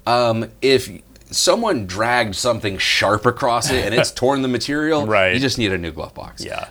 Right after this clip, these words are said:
Speaker 1: Uh, you can't really fix that. But the light scuff, the everyday kind of stuff,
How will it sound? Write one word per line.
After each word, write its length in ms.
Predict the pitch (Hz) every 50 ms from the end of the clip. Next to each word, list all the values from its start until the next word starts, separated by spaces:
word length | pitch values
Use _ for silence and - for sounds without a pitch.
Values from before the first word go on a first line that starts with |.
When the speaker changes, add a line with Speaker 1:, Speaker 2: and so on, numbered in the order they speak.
| -
Speaker 1:
Uh, 320 | 95 98 92 90 90 87 87
you 140 | 85 95 110
can't 220 | - 147 143 -
really 180 | 117 117 110 98
fix 240 | - - 95 - -
that. 240 | 98 90 80 76
But 220 | - 107 - - - -
the 280 | 120 123 113 123 123
light 320 | 120 131 147 180 190 185 -
scuff, 260 | - 160 147 147 -
the 180 | - - -
everyday 640 | - - 143 156 135 139 160 160 143 117 120 117 131 127
kind 260 | - - 165 165 165
of 60 | 156
stuff, 360 | - - 180 185 202 190 -